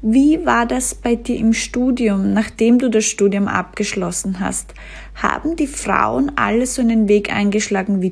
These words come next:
du oder sind die Frauen wieder zurück in die Geisteswissenschaften oder Sozialwissenschaften gegangen?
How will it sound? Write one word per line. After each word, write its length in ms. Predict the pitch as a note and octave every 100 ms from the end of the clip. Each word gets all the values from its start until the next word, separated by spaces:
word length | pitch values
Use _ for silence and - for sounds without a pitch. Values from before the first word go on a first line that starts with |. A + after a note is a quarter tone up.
| -
du 300 | A3 C#4+ G#4+
oder 260 | D4+ C4
sind 300 | B3+ B3 A#3+
die 80 | A#3+
Frauen 640 | A#3 - G3+ G#3+ A3+ B3+ - - - -
wieder 240 | A#3 A3+
zurück 420 | A3 A#3+ A3 A3+ -
in 120 | G#3+
die 100 | G3+
Geisteswissenschaften 1200 | F3+ F#3 G#3 - - G#3 G#3+ G#3+ G#3 G#3 G#3+ G#3
oder 160 | G3+
Sozialwissenschaften 1200 | G3+ - G3 G3 F#3 F#3+ F#3 F#3 F3 E3 - F#3
gegangen? 560 | E3+ E3+ E3+ E3 E3